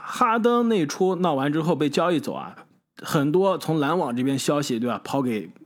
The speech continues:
体育媒体说的是什么？说哈登就想打英雄球，就想做持球大核心，拉开单打，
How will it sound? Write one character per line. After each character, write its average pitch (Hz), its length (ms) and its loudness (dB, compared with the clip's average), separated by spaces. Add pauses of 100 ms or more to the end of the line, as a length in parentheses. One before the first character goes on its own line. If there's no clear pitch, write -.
(200)
体 - 160 0
育 139 80 4
媒 135 120 2
体 131 140 0
说 135 160 0
的 127 80 -2
是 110 60 -6
什 101 60 -6
么？ 92 180 -8
说 123 180 -6
哈 143 220 0
登 160 200 2 (320)
就 226 140 4
想 180 160 4
打 - 160 -4
英 175 160 4
雄 170 160 2
球， 123 400 0
就 180 100 4
想 147 160 2
做 131 320 0
持 - 160 -2
球 151 140 4
大 127 160 2
核 131 140 0
心， 143 240 2
拉 156 160 2
开 156 180 0
单 160 240 0
打， - 180 -2